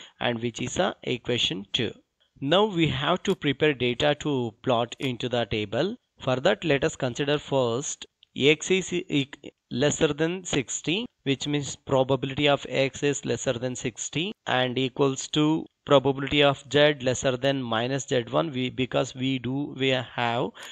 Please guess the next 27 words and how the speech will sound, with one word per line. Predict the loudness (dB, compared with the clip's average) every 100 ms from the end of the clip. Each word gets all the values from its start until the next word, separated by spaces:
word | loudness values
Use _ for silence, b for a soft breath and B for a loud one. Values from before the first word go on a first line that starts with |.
| B -2
negative | 0 0 2 2 2
value | 0 2 0 0
to | 0
the | 2 0 0 -12 _ -2
X | -2 0
is | -2 -2
equal | -2 0 0
to | -2
sixty, | -2 -6 -8 -8 -4 -6 -6 -2
and | 0 0
we | 0
know | 2 2 2
that | 2 2 4
the | 2
respective | 2 -2 -4 -2 -6 -2
proportion | -4 0 0 0 0
of, | 0 0 -2 -10 -2
uh, | 0 0
X | -2 -4 -4
is | -4 -4
equal | -4 -4 -4
to |
sixty, | -6 -6 -6 -2 -2
which | -2 -6
means | -4 -4 -6 -12 B -20
sixty | -8 -2 0 -2 -4 -2 -2 -2
items | -2 0 0 0 -2